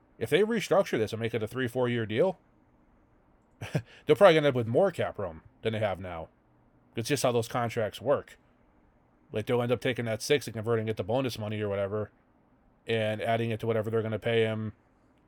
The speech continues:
and he'll end up making, like, thirteen to fifteen this year, and they'll somehow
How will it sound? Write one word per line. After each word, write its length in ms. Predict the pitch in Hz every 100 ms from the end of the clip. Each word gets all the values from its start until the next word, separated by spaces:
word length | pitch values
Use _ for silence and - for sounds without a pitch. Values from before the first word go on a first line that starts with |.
| -
and 220 | 123 113
he'll 200 | 117 123
end 120 | 120
up 60 | 120
making, 240 | 117 117 117
like, 120 | 110
thirteen 320 | 135 120 123
to 40 | 110
fifteen 400 | 143 - 127 110
this 180 | 107
year, 280 | 120 113 110
and 720 | 113 110 107 107 101 101 98 85 _ _ _ _ _
they'll 160 | 131 113
somehow 560 | - 131 123 - 156